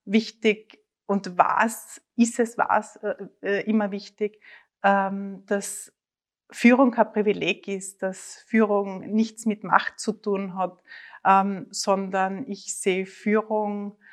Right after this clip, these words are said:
als eine Art Dienstleistung für unsere Mitarbeiterinnen und Mitarbeiter und schlussendlich auch für unsere Patienten, weil, ähm,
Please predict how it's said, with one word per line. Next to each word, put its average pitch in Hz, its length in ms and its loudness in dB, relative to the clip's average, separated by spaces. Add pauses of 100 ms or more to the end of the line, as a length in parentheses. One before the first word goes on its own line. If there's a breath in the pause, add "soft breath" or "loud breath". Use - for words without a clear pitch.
(180 soft breath)
als 185 600 2
eine 175 240 2
Art 170 260 0
Dienstleistung 196 1040 6
für 190 160 -10
unsere 190 280 -8
Mitarbeiterinnen 180 840 -10
und 175 180 -16
Mitarbeiter 208 720 -4
und 185 100 -8
schlussendlich 196 840 0
auch 175 260 2 (340 soft breath)
für 202 140 -4
unsere 190 220 -4
Patienten, 180 720 -8
weil, 165 340 2 (300)
ähm, 180 420 0